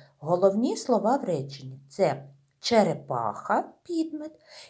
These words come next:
і черепаха що зробила? Здивувала. Пояснили, що вона зробила. Так, отже, головні слова утворюють основу речення. Тобто до основи речення належить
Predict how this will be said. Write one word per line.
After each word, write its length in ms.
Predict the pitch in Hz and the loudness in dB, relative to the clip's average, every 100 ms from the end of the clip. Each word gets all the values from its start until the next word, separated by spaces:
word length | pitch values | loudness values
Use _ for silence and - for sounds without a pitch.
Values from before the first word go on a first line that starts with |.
| _ | _
і 100 | 202 | -8
черепаха 840 | - 196 175 165 170 143 127 - 131 | -4 -2 0 -2 0 0 -2 -8 -12
що 540 | - - - 147 202 | -14 -14 -6 2 6
зробила? 600 | - 480 466 220 156 - - _ | 8 6 6 2 2 -6 -16 _
Здивувала. 1120 | - - 143 226 277 220 156 131 117 110 117 _ | -20 -14 -6 -4 -2 -4 -6 -10 -12 -16 -20 _
Пояснили, 580 | 147 135 135 - 320 320 | -10 -8 -8 -8 -2 -2
що 240 | - - | -2 -8
вона 320 | 190 202 151 165 - - - _ | -8 -10 -12 -16 -18 -20 -20 _
зробила. 520 | - 165 156 123 107 _ _ _ _ _ _ _ _ _ - - _ | -16 -16 -16 -18 -20 _ _ _ _ _ _ _ _ _ -20 -20 _
Так, 320 | 190 170 - - | -8 -6 -8 0
отже, 440 | 226 226 175 - - - | 0 2 -2 -4 -10 -14
головні 600 | 160 196 220 247 269 311 | 2 4 4 4 2 0
слова 760 | 254 - 175 170 143 135 254 - - - | -2 -6 -8 -8 -6 -6 -6 -8 -16 -10
утворюють 800 | 196 - 165 240 359 233 160 - - - | -10 -8 -4 -2 0 0 -2 -8 -10 2
основу 960 | 220 214 - 185 185 196 220 220 220 262 | 2 2 -6 -8 -4 -2 -2 -4 -10 -12
речення. 640 | 170 160 135 - - 127 - | -12 -8 -8 -10 -14 -14 -14
Тобто 240 | - - | -14 -12
до 280 | 139 180 208 | -8 -2 0
основи 680 | 202 202 202 196 156 135 131 | 0 -2 -6 -4 -4 -6 -6
речення 540 | 139 233 - - 269 | -4 -6 -6 -8 -6
належить 500 | 175 160 143 135 - | -6 -6 -6 -6 -10